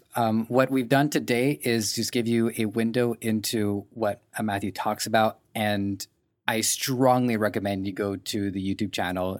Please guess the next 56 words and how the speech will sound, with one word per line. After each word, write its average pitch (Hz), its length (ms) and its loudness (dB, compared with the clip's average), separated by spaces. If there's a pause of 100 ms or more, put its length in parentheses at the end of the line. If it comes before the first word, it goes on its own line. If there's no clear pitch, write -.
and 98 160 -4
sink 104 200 -4
your 107 60 -2
teeth 110 240 -2
into 98 440 -2 (440)
all 101 200 0
of 98 80 -2
this, 98 160 -2
because 113 420 0 (320)
a, 139 140 4
a 143 100 6
lot, 151 260 6
a 143 80 6
lot 156 200 6
of 147 60 -2
the 143 80 2
people 139 220 2
on 127 140 4
my 120 160 2
side, 127 260 2
a 120 60 4
lot 120 140 4
of 113 60 -2
my, 113 500 2
my 113 160 0
listeners, 113 760 0
you 113 80 -2
know, 107 80 0
they're 117 160 4
in 127 160 4
the 117 100 2
e-commerce 117 340 0
space, - 500 2
their 104 460 2
things 113 280 0
are 113 40 0
going 107 200 0
well 123 280 4
and 117 120 0
they're 110 300 0 (140)
generating 135 560 2
money 110 360 2 (180)
and 113 380 2 (100)
they 123 200 0 (300)
might 104 280 -2
be 143 120 -2
asking, 101 460 0
"What 107 200 0
are, 135 60 0 (180)
what 110 160 -2
do 123 100 2
I 120 80 2
do 120 220 0
with 117 140 -2
it 101 100 -4
next?" - 400 -4